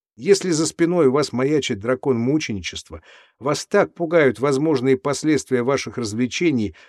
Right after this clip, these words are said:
что вы подсознательно их саботируете. Чаще всего ваша политика направлена на избежание всех ситуаций, где на первом месте стоят развлечения. Если же вы позволяете себе хоть малейший приятный досуг,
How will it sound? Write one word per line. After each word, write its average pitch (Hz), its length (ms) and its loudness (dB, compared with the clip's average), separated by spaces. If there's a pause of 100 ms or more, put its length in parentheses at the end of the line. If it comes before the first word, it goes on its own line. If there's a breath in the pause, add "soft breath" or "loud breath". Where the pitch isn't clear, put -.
(120)
что - 200 -2
вы 160 140 2
подсознательно 160 920 0
их - 260 -6
саботируете. 110 840 -6 (680 soft breath)
Чаще 143 420 2
всего 123 380 0
ваша 127 320 2
политика 123 560 -2
направлена 123 720 2 (220 soft breath)
на 139 180 -2
избежание 127 720 2
всех 113 340 -2
ситуаций, 127 680 -2 (240 soft breath)
где 120 220 -2
на 135 120 2
первом 131 360 4
месте 147 360 0
стоят 127 440 2
развлечения. 107 840 -6 (540)
Если 135 360 0
же 123 120 0
вы 123 140 0
позволяете 135 640 4
себе 135 240 -2
хоть 143 220 -2
малейший 127 680 2
приятный 110 500 -2
досуг, 98 480 -6